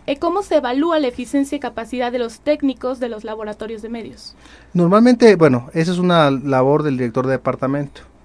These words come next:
Speaker 2: que en, en realidad un tema muy importante es, primero, que tengan las credenciales para manejar los equipos. Y lo que hacemos ahí normalmente es, si tenemos equipos nuevos, lo que sucede es que tenemos que mandarlos a, a los técnicos a entrenarse en los nuevos equipos.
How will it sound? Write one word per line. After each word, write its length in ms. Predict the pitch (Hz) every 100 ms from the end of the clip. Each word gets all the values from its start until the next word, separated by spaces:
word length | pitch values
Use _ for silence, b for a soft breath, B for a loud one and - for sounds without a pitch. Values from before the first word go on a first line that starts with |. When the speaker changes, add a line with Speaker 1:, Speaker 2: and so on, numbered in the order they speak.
| -
Speaker 2:
que 400 | 131 127 123 -
en, 480 | 135 127 123 123 123
en 260 | 160 131 127
realidad 440 | 123 127 135 165 - - -
un 200 | 147 170
tema 320 | 170 170 165
muy 160 | 151 156
importante 880 | 156 160 151 143 139 139 151 131 135
es, 220 | - - B B B _ -
primero, 280 | 139 147 143
que 100 | 127
tengan 200 | 175 185
las 100 | -
credenciales 540 | 135 123 143 151 147
para 280 | 127 117 110 - 135
manejar 280 | 127 123
los 120 | 139 127
equipos. 440 | - - - - _
Y 80 | 147
lo 100 | 131
que 100 | 131
hacemos 320 | - 156 156
ahí 100 | 147
normalmente 460 | 147 139 139 139 143
es, 80 | -
si 100 | -
tenemos 280 | 120 160 160
equipos 340 | 175 170 156
nuevos, 380 | 156 135 143 - B B B
lo 120 | 123
que 80 | 120
sucede 280 | 110 135 135
es 60 | 135
que 80 |
tenemos 220 | 135 131 -
que 80 |
mandarlos 380 | 131 123 127 131
a, 40 | 139 -
a 120 | 127
los 220 | 123 -
técnicos 480 | 143 135 135 139 - b b b -
a 100 | 127
entrenarse 440 | 123 117 127 135
en 60 | 123
los 60 |
nuevos 240 | 117 120 -
equipos. 400 | 190 - -